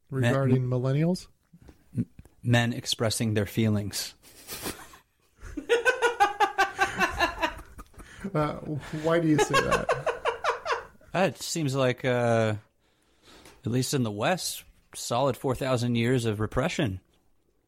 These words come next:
Speaker 1: Pandora's mailbox is gonna be open. Well, okay, never mind. Um,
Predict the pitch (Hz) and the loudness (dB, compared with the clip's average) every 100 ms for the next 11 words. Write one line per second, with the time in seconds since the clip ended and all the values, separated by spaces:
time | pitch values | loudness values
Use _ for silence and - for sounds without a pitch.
0 | _ _ - 120 117 127 135 117 113 123 | _ _ -4 -2 2 4 4 2 0 2
1 | 135 117 - 123 139 - 117 113 110 101 | 4 2 2 4 4 2 -2 -2 -2 -2
2 | 101 104 117 120 131 110 123 101 - - | -4 -2 0 0 0 -6 -10 -10 -10 -6
3 | - - - - - 127 123 117 107 104 | -6 -6 -10 -18 -10 4 6 8 6 2